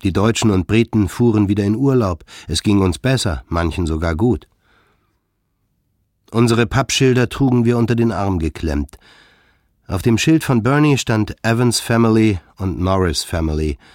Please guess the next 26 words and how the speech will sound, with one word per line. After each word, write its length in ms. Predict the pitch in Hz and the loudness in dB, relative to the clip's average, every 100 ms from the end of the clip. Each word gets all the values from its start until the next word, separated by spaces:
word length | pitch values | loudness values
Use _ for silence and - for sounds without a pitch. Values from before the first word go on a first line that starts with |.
| - _ _ _ _ - | -20 _ _ _ _ -8
Bei 140 | 87 | -2
Laura 420 | 92 117 123 123 | 0 0 0 0
stand 440 | 110 117 107 101 - | -2 -2 -2 -2 -2
Annette, 600 | 98 92 110 127 117 107 | 0 0 0 0 -2 -2
Frank, 560 | - - 90 101 110 - - | -10 -8 -4 -2 -4 -8 -6
Basti 480 | 95 98 - 104 98 | -4 -2 -2 -2 -2
und 200 | 90 85 | -4 -4
Susanne. 500 | 87 78 87 85 64 _ _ _ _ _ _ _ _ _ _ | -2 -2 -2 -2 -4 _ _ _ _ _ _ _ _ _ _
Ich 180 | - 120 | -4 -2
hatte 180 | 135 131 | -2 -2
an 100 | 120 | 0
diesem 260 | 113 113 110 | 0 0 -2
Tag 220 | 120 123 | -2 -2
nur 120 | 113 | -4
zwei 260 | - 123 113 | -2 -2 0
Namen 400 | 92 82 87 85 | 0 -2 -2 -2
dabei, 420 | 80 90 90 78 _ - - - _ | -4 -4 -4 -6 _ -20 -20 -20 _
Theodor 600 | - 123 123 117 110 90 87 | -2 2 2 2 0 -2 -2
Hast 520 | 131 - - - - _ - | -2 -4 -6 -10 -20 _ -8
und 220 | 107 98 | -4 -2
Jolante 580 | 95 95 110 123 131 - | 0 0 0 0 -2 -4
Augusta 640 | 87 92 120 117 - 110 | -6 -2 -2 -2 -2 -2
Sophie 400 | 98 90 - 113 | -2 -4 -2 -4
von 180 | - 95 | -2 -4
der 120 | 90 | -4
Palen. 600 | - 90 73 73 67 62 | -6 -6 -4 -6 -6 -8